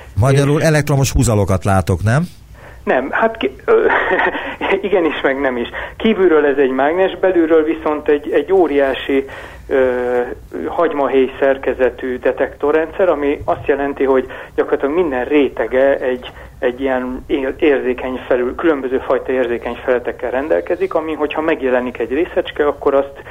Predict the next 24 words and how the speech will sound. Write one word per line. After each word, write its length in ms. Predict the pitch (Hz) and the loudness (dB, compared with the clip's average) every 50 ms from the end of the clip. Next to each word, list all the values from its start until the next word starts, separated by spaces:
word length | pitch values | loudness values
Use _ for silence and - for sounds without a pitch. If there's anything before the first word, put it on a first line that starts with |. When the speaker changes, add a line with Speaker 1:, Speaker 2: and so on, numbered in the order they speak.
| - - - - | -20 -20 -18 -8
Speaker 2:
egy, 320 | - 143 135 131 - - 151 | -6 -4 -4 -4 -6 -8 -4
ö, 280 | 147 139 135 135 131 131 131 127 - - - - - | -2 0 2 2 2 0 -2 -4 -8 -14 -18 -14 -6
elektronikus 680 | - 143 127 123 123 - - 131 127 120 - - 120 - - | -2 -2 -2 -2 -2 -6 -8 -8 -8 -10 -10 -12 -12 -10 -6
formában 540 | - 139 131 120 123 120 120 120 131 127 123 | -2 -2 -2 -2 -2 -2 -2 -2 -2 -2 -4
ki 140 | - - 131 | -6 -10 -12
tudjuk 360 | - - 127 120 127 117 - | -10 -10 -8 -6 -6 -2 0
olvasni 480 | 131 120 113 123 123 - - - - 139 | 0 0 0 0 -4 -6 -8 -8 -10 -8
belőle. 560 | - - 53 50 52 57 53 50 50 - - - - - - - - - - - - - - - - - - - - - - - - - - - - - - - - - - | -8 -6 -6 -4 -4 -4 -2 -2 -4 -4 -6 -10 -16 -20 -20 -20 -20 -20 -20 -20 -20 -20 -20 -20 -20 -20 -20 -20 -20 -20 -20 -20 -20 -20 -20 -20 -20 -20 -20 -20 -20 -18 -10
Speaker 1:
Aha. 280 | - - 90 87 87 82 71 - - - - - - - - - - - - - - - - - - - - - - - - - - | -6 -4 -2 0 0 0 -2 -4 -8 -14 -20 -20 -20 -20 -20 -20 -20 -20 -20 -20 -20 -20 -20 -20 -20 -20 -20 -20 -20 -20 -20 -6 -2
Világos, 460 | 117 135 135 113 101 107 135 165 147 | 0 2 4 4 4 4 2 2 2
tehát 240 | - - 143 135 113 | 2 0 0 0 0
akkor 240 | 143 131 - 143 143 | 0 0 2 2 2
van 140 | 151 170 160 | 4 4 2
ez 120 | 147 131 | 2 4
a 60 | 123 | 4
hatalmas 480 | 123 131 151 - 139 123 117 113 113 - | 4 2 2 2 2 2 2 2 2 2
mágnes, 400 | 131 135 147 156 165 160 139 - | 2 2 4 4 4 2 2 0
amit 280 | - 139 143 147 139 - 151 | 0 2 2 2 2 2 2
önök 220 | 156 147 135 - | 2 2 2 2
megterveztek, 840 | - 139 139 - - 135 120 113 113 117 107 - - 147 151 147 - | 2 0 0 0 0 2 2 4 4 2 2 2 2 0 0 0 0
ennek 320 | - 139 135 127 113 104 | 0 2 2 2 2 0
köszönhető 680 | - - 143 131 - - 120 113 110 107 92 - 113 113 | 0 0 0 0 2 2 2 2 2 2 2 2 2 2
egyáltalán 580 | 120 123 107 104 98 92 - - 92 92 95 104 | 2 2 2 2 2 2 2 2 2 2 4 4
az, 280 | 131 135 123 - - | 2 2 2 0 0